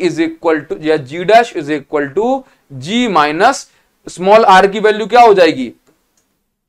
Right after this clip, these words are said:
कैपिटल R cos lambda और ये ओमेगा स्क्वायर। अब आप यहां पे देखो, ये हो गए G डैश की वैल्यू।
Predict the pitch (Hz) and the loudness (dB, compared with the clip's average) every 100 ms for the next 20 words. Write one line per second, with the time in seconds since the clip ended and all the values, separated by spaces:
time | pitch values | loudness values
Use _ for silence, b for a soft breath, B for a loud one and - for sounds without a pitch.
0 | _ _ - 170 170 202 196 170 175 220 | _ _ -2 -2 2 4 4 6 6 4
1 | 208 190 185 185 165 147 147 151 196 254 | 2 2 2 2 -2 -4 -4 4 6 4
2 | 247 _ _ _ _ _ _ 147 160 165 | 0 _ _ _ _ _ _ 0 2 4
3 | 214 240 160 151 151 151 143 - - 147 | 2 2 -2 -4 0 0 0 -6 -4 0
4 | 180 254 254 b b 160 175 180 165 160 | 4 2 2 b b 2 6 4 2 -2
5 | 156 160 147 175 254 269 - _ 139 190 | -2 -4 -4 2 2 2 -6 _ -8 2
6 | 208 170 180 131 143 151 151 - 123 127 | 2 2 -2 -6 -6 -4 -4 -8 -8 -6
7 | 147 208 254 262 | -6 -4 -4 -6